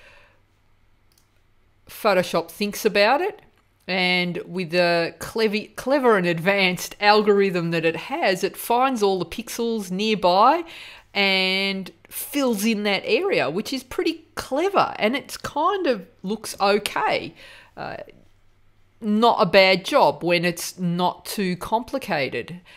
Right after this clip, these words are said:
What about if we try and remove this woman using the same technique? So what I'm going to do is trace around the area. So make a selection of the area that we want to fill.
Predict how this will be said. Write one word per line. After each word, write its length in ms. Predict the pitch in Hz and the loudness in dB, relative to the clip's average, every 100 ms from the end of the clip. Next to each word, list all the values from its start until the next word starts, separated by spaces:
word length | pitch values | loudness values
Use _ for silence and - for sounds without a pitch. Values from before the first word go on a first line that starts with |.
| - - _ _ _ _ _ | -20 -20 _ _ _ _ _
What 240 | - 226 330 | -4 2 2
about 480 | 302 226 165 170 196 | 6 6 8 6 0
if 160 | - | -6
we 160 | 185 185 | -4 -4
try 600 | - 185 165 156 156 156 - | -4 0 2 4 4 2 0
and 580 | 156 151 151 147 139 - - | -2 0 0 -2 -6 -14 -8
remove 640 | 165 165 165 160 151 147 | -4 -2 0 0 -2 -4
this 300 | 151 151 - | -6 -6 -8
woman 480 | 156 156 151 127 135 160 | -8 -8 -8 -10 -14 -16
using 640 | 156 151 156 156 143 139 - | -10 -8 -6 -6 -8 -10 -12
the 500 | 139 147 143 139 - | -10 -8 -6 -8 -12
same 720 | - - 165 143 143 143 131 - _ | -10 -8 -4 -4 -4 -6 -8 -16 _
technique? 720 | - 170 143 160 143 127 85 | -12 -8 -8 -8 -8 -8 -10
So 220 | - - 143 | -10 -6 -6
what 180 | 160 | -4
I'm 140 | 156 147 | -6 -6
going 240 | 139 131 | -6 -8
to 100 | 139 | -10
do 460 | 135 135 190 311 302 | -12 -6 -4 -4 -6
is 400 | - 143 143 - | -8 -8 -8 -12
trace 480 | - - 160 165 - | -16 -8 -6 -6 -6
around 360 | 143 143 139 | -6 -6 -6
the 140 | 135 - | -10 -12
area. 480 | 139 147 185 277 392 - _ _ _ _ _ _ _ _ _ | -8 -6 -4 -6 -6 -16 _ _ _ _ _ _ _ _ _
So 240 | - 139 | -16 -14
make 340 | 131 175 196 185 | -10 -8 -10 -12
a 40 | |
selection 800 | - 151 139 139 - 143 139 135 - | -12 -8 -8 -8 -12 -12 -12 -16 -12
of 220 | 143 135 | -12 -12
the 220 | 135 - | -14 -10
area 440 | 143 139 139 143 127 | -8 -6 -4 -6 -8
that 180 | 131 | -10
we 100 | 147 | -12
want 300 | 135 123 135 | -12 -12 -14
to 160 | - - | -16 -18
fill. 560 | - - 165 311 330 | -16 -10 -6 -6 -8